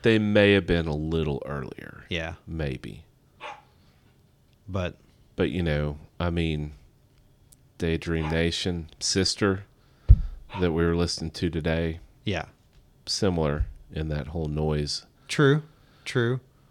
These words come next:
Speaker 1: Yeah.
Speaker 2: So let me ask you this, because you just bought the Reunion album.
Speaker 1: Yes.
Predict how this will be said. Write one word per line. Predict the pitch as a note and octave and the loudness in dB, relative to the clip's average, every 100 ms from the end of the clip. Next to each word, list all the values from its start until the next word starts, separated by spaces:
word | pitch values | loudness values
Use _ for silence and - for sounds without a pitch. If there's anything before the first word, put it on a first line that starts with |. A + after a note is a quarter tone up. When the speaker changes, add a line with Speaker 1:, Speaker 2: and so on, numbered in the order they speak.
| _ - | _ -4
Speaker 1:
Yeah. | E2+ D2+ D2 - | -2 -2 -6 -8
Speaker 2:
So | - D3 | -2 2
let | F3 | 4
me | G3 | 4
ask | E3+ D#3 - | 2 2 0
you | D#3 C#3 | 0 2
this, | C#3+ C3 | 2 0
because | - A2+ B2+ | -2 -2 -2
you | A2+ | 0
just | C#3+ C#3+ - A#2 | 2 2 2 2
bought | A2+ A2 - | 4 2 0
the | - A2 G#2+ G#2 G2+ F2 _ _ _ _ _ _ _ - | 0 2 2 0 -2 -6 _ _ _ _ _ _ _ -2
Reunion | A#2 A#2 A#2+ A2+ F#2+ F2+ F#2 - _ - | 0 2 2 2 0 -2 -6 -10 _ -10
album. | G2+ F#2 E2 D#2+ F#2 | -6 -4 -4 -8 -8
Speaker 1:
Yes. | F#2 E2 C2 - - | -4 -4 -4 -6 -6